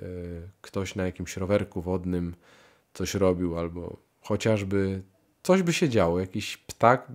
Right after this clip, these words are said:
by ch-, podskakiwał na tej trzcinie tutaj z lewej strony, no to, no to wtedy jeszcze bym znalazł uzasadnienie, dlaczego robimy zdjęcie takiego pomostu,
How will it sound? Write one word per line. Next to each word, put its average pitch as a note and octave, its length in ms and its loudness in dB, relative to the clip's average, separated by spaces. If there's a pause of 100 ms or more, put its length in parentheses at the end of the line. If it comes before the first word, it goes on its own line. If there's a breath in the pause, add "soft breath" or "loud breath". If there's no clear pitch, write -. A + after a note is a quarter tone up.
(220)
by A#2+ 360 -6
ch-, - 160 -14 (320)
podskakiwał A2 720 -2 (320 loud breath)
na A2 80 0
tej A2 160 2
trzcinie G#2+ 500 0
tutaj G2 260 -4
z F#2+ 80 -6
lewej G2+ 220 0
strony, G2+ 360 -2
no C#3+ 140 2
to, D#3 220 2 (320 loud breath)
no C3+ 60 -4
to D3 100 2
wtedy E3 260 4
jeszcze D3+ 260 4
bym C3+ 180 0
znalazł C3 340 4
uzasadnienie, G#2+ 720 0 (380 loud breath)
dlaczego G#2 460 -2
robimy G2+ 380 0
zdjęcie G2+ 340 -2
takiego F#2+ 380 -8
pomostu, F#2+ 580 -6